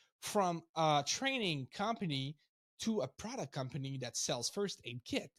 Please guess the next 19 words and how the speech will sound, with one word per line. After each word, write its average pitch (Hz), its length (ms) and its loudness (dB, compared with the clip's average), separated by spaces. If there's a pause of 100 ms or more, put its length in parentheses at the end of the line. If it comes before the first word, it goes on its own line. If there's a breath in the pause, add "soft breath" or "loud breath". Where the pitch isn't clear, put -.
(300)
and 151 180 4
by 143 220 2
now 147 400 0
an 156 200 0
online 156 460 2
course - 460 0
platform 156 800 0 (560 soft breath)
that, 147 360 2 (120)
uh, 127 680 2
he 170 160 4
leveraged 165 680 4
to 160 100 0
sell 165 400 2
new 214 280 2
products 131 520 -2
on 143 160 -2
marketplaces 170 720 0
such - 300 2
as 107 220 -6